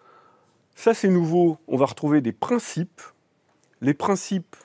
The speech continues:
en fait, c'est ce qui sous-tend les pratiques, c'est ce qui permet de comprendre pourquoi on met en œuvre telle ou telle pratique,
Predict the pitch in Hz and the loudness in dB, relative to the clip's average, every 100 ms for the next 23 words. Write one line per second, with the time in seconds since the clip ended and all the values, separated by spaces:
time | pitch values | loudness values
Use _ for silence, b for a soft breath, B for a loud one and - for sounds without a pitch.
0 | _ - 123 - 151 - 123 - 127 - | _ -16 -8 -4 -4 -4 -10 -10 -12 -12
1 | - - 180 - 180 170 165 - 120 - | -10 -10 -8 0 0 0 -6 -10 -10 -2
2 | 139 - 170 - 135 - 139 - 139 143 | -4 -4 -12 -8 -8 -8 -4 0 2 2
3 | 131 117 - 160 - 165 165 120 104 185 | 0 0 0 -2 0 0 2 0 -4 -8
4 | - - 165 156 135 127 127 120 123 113 | -8 2 4 4 2 0 2 2 2 2
5 | 101 - 156 139 123 127 117 131 120 135 | -2 2 2 2 -2 -4 -2 -4 -4 -8
6 | 127 - | -14 -18